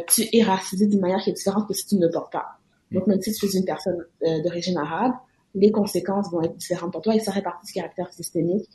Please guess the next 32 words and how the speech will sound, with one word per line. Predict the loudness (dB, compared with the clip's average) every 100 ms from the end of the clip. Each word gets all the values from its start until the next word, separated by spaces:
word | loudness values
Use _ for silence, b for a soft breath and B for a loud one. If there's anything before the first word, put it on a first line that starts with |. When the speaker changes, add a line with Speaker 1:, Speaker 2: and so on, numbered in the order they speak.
| b b -2
Speaker 1:
parce | 0 -2
que | 2 2 2 -2 _ _ _
ça | 0
veut | 2
dire | 0 0
que |
ton | 2 4
expérience | 4 4 2 0 0
de | -4
vie | -2 -4 -4 -8 _ _ _ -2
va | 4 6 6
être, | 2 b b b _
euh, | -2 0 2 0 -2 -8 _ _ _ _ _ _ -2
de | 0 -2 -6 -16 _ 2 4
moins | 6 6 4
bonne | 6 4 4 2
qualité, | -2 -4 -4
on | -8
pourrait | -8 -12
dire, | -8 -8 -8
entre | -16
guillemets. | -8 -4 -4 -6 _ _ _ _ -6
Je |
sais | -4
pas |
si | -2
ça | -2
fait | -4
du | -6
sens. | -8 -10 _ _ _ _ _ _
Speaker 2:
Hmm. | -2 -2
Speaker 1:
Mhm. | -4 -8